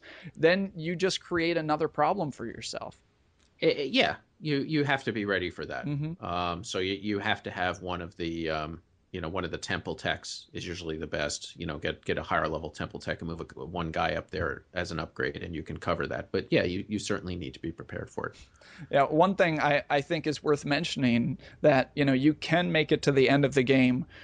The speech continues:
Speaker 1: with monarchy. You cannot get to the end of the game on despotism. And I can tell you that because I've tried it before, and it
Speaker 2: <laughs>
Speaker 1: is not pretty.
Speaker 2: You can't, it's just, and,
Speaker 1: Not
Speaker 2: and it's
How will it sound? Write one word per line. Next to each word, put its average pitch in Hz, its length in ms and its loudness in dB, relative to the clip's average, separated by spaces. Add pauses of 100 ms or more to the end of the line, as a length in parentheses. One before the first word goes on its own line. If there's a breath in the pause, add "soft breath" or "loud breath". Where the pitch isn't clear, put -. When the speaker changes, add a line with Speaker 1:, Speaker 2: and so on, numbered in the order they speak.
(140 loud breath)
Speaker 1:
with 147 440 6
monarchy. 127 760 2 (180 loud breath)
You 151 200 6
cannot 170 800 0
get 139 180 2
to 143 80 -2
the 123 140 2
end 127 140 2
of 123 100 0
the 127 80 2
game 117 320 2
on 113 240 0
despotism. - 800 -2
And 131 120 2
I 135 100 4
can 147 140 2
tell 226 220 8
you 208 100 8
that 190 240 6
because 151 280 -4
I've 131 120 -6
tried 185 320 2
it 170 100 -6
before, 151 600 2 (300 loud breath)
and 180 440 10
it 202 100 4 (140)
Speaker 2:
<laughs> - 140 -10
Speaker 1:
is - 180 2
not 165 240 -12 (160)
pretty. 196 380 -8
Speaker 2:
You 131 120 0
can't, 156 380 2
it's 147 240 -2
just, 156 280 -2
and, 135 180 2
Speaker 1:
Not - 100 -8
Speaker 2:
and 131 180 2
it's - 240 -4